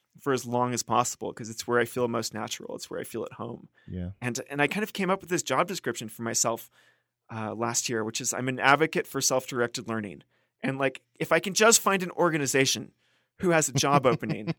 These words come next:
Speaker 2: <laughs>
Speaker 1: for an, a full-time, location-independent advocate for self-directed learning, that would be awesome.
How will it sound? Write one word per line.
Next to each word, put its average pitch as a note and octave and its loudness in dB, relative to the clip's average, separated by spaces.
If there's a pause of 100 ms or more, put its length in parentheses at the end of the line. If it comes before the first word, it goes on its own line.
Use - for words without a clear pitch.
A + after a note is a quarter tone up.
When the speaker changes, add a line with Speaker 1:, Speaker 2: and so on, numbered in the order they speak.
(160)
Speaker 2:
<laughs> - -10
Speaker 1:
for E3+ 6
an, D#3 2 (320)
a D#3 0
full-time, D3+ 2 (220)
location-independent D#3 -2
advocate C#3+ 2
for D3 -10
self-directed C3 -4
learning, A#2+ -6
that C#3+ 0
would C#3+ 0
be B2+ -4
awesome. A#2 -4